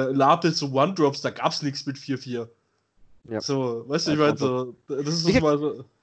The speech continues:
Speaker 2: Am besten, am
Speaker 1: Einfach
Speaker 2: besten
Speaker 1: das.
Speaker 2: vergleich es, weil auch wieder die Karte, ähm, sie hat Schnelligkeit, nur kurz vorweggenommen, vergleich sie einfach mit dem Hunter aus dem
Speaker 1: Ja.
Speaker 2: Märchenwald, glaub ich, hieß er. Der hat ein rotes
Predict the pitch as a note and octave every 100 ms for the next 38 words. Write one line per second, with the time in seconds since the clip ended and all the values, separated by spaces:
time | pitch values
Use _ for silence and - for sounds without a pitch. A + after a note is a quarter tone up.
0 | - D3+ E3 A3+ - A#3 B2 - F#3 -
1 | A3 A3 - C#3 D3 G3 G#3+ - E3+ F3
2 | E3 - F#3 F#3 F3+ - E3 D#3+ - E3+
3 | F#3 - D3 C#3 C#3 C#3 - C#3+ B2 -
4 | A#2+ C#3+ - D3 - B2+ A#2+ C3 - A2+
5 | A2+ C3+ C3+ C#3+ D3+ - _ - D3 -
6 | C#3+ F3 F#3 F3+ F3 F3 D3+ C3+ - E3
7 | G#3+ E3+ E3 A#3+ - _ _ - C#3+ D#3
8 | C3+ C3+ D#3 D#3 B2+ B2 B2+ C3 D3 -
9 | D#3+ G3 _ _ C3+ D3+ - D#3 A3 F#3
10 | F#3+ - D3 -